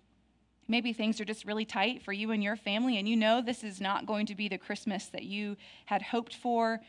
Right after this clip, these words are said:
or maybe is what, maybe what others expect of you.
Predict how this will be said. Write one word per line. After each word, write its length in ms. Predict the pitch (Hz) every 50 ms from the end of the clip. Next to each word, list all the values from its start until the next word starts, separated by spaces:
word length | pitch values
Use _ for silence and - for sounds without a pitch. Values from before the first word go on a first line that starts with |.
| - - - - - _
or 100 | - 208
maybe 300 | 202 202 202 196 202 214
is 120 | 208 190 -
what, 280 | 185 196 - - -
maybe 260 | 208 220 233 220 226 226
what 180 | 202 - - -
others 480 | 202 202 196 208 196 190 190 - - - -
expect 800 | - 190 - - _ - - - - - 190 185 180 - - -
of 160 | 180 170 175
you. 400 | 175 156 - 95 - - 208 190